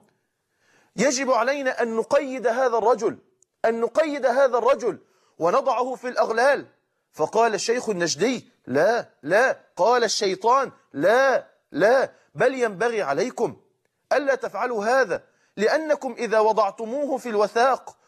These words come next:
وقيدتموه فسرعان ما سيأتي أصحابه ويخرجونه من هذه الأغلال، وسرعان ما يغلبوكم وينتصروا عليكم". فقال قائل منهم:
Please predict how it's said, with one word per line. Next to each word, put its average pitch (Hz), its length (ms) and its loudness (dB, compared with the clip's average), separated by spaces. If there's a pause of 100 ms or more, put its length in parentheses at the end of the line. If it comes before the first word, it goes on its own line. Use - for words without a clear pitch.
(160)
وقيدتموه 247 1000 0 (240)
فسرعان 220 640 0
ما 202 180 -4
سيأتي 220 540 -2
أصحابه 247 560 -2
ويخرجونه 226 1000 -2
من 220 180 -8
هذه 262 360 0
الأغلال، 220 540 0 (720)
وسرعان 226 600 0
ما 240 200 -2
يغلبوكم 214 880 -2 (120)
وينتصروا 175 580 -2
عليكم". 202 520 -2 (680)
فقال 254 440 0
قائل 233 380 -2
منهم: 226 560 -2